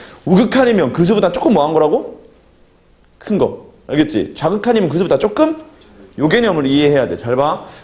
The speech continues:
우선 이 합성함수의 극한은 딱 두 가지로 생각해줘야 돼. 이게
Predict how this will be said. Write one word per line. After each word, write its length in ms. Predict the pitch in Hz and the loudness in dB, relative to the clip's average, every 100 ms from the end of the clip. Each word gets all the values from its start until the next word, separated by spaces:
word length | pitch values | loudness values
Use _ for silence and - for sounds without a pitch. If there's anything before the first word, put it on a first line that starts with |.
| - | -8
우선 320 | 135 175 104 - - _ _ _ - - - | -2 -2 -4 -12 -20 _ _ _ -20 -20 -6
이 80 | |
합성함수의 540 | 143 170 240 233 185 143 | -4 -2 0 0 -2 -2
극한은 580 | 127 147 170 135 107 - | -4 -4 -2 -4 -6 -12
딱 240 | 170 - - - - - - | -14 -16 -20 -20 -20 -20 -10
두 160 | - 160 | -2 0
가지로 320 | 262 262 233 | 2 2 0
생각해줘야 580 | 208 196 190 143 120 95 | 0 0 0 0 0 -2
돼. 140 | 71 - _ - - - _ _ - | -6 -14 _ -20 -20 -20 _ _ -12
이게 480 | 160 190 254 254 | -2 2 2 0